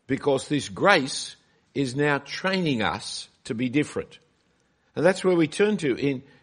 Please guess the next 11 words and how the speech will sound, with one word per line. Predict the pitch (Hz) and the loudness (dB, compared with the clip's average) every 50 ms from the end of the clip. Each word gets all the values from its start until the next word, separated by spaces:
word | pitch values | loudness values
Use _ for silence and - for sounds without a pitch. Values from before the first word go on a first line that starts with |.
| _ _ | _ _
chapter | - - 151 131 - - - 113 | -6 -2 -2 -2 -2 -6 -14 -14
three, | - - 151 160 151 135 117 104 | -8 -2 2 2 4 4 2 -2
because | - 123 107 135 135 - - - - - | -4 -4 -2 -2 -2 -4 -6 -20 -18 -10
Titus | - - 165 196 233 - - 247 - - | -2 2 2 2 2 2 -2 -8 -6 -6
is | 180 156 - | -6 -6 -6
to | - 165 147 139 | -4 -4 -4 -4
address | 117 101 - 139 165 180 170 - - | -4 -2 0 2 2 2 0 -6 -6
the | - 139 | -6 -8
problems | - - - - 175 - 175 147 131 117 110 131 143 - - | -8 -8 -6 -2 -2 -2 0 0 0 0 0 0 -4 -6 -4
of | - 127 131 113 - | -2 -2 -2 -2 -4
the, | 123 120 | -10 -12